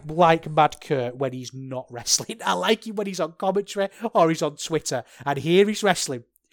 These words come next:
It used to really bug me in Rev Pro when he went up against the import because I'd want to see the import have a proper match, but he's up against the import here. I mean, it's Matt Cardona, but <laughs> you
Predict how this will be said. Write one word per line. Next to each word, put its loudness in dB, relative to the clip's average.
It 2
used 0
to 0
really 4
bug 0
me -2
in -6
Rev 0
Pro -6
when 2
he -2
went -2
up -6
against -4
the -8
import -4
because -10
I'd -6
want -4
to -6
see -8
the -8
import -8
have -10
a -12
proper -12
match, 0
but 6
he's 2
up 0
against 0
the -2
import 2
here. 0
I -12
mean, -6
it's -16
Matt -10
Cardona, -14
but -12
<laughs> -20
you -2